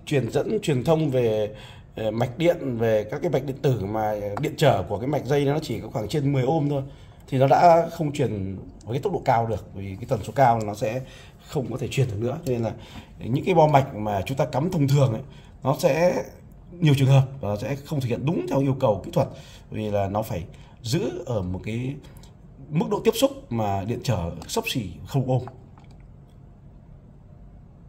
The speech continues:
Và chúng ta có thể nhìn lại hai vị trí ở trên màn hình để đối chiếu.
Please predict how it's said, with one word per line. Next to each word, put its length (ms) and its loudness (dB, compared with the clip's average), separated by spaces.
Và 240 -6
chúng 80 -14
ta 80 -2
có 60 -4
thể 200 -2
nhìn 200 -4
lại 220 -2
hai 140 -4
vị 160 -10
trí 220 -6
ở 100 -4
trên 140 -8
màn 120 -6
hình 140 -6
để 80 -10
đối 180 -2
chiếu. 220 4